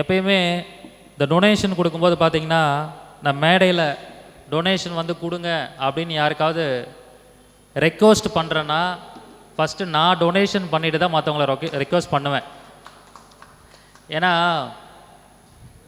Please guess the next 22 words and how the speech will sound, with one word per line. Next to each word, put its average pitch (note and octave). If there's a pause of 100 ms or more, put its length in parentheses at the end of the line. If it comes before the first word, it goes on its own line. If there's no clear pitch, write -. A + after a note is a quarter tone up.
(180)
ஒரு D3+
பழமொழி G3
இருக்கு, D#3+ (1040)
ஏதோ E3+
ஒரு F#3
பழமொழி F3+
சொல்லுவாங்கல்ல, D3+ (1400)
"வழி F3
பிள்ளையாருக்கு E3+ (580)
ஏதோ D#3+
ஒரு F3+
தேங்காயை E3+ (100)
உடைத்து D3+ (360)
உடைக்க E3+
முடியாதுன்னு" D#3+
சொல்லுவாங்க. D3 (760)
அந்த F3
மாதிரி F3+
இருக்கக்கூடாது. D3 (520)
முதல்ல F#3
நான் E3
ஒரு E3+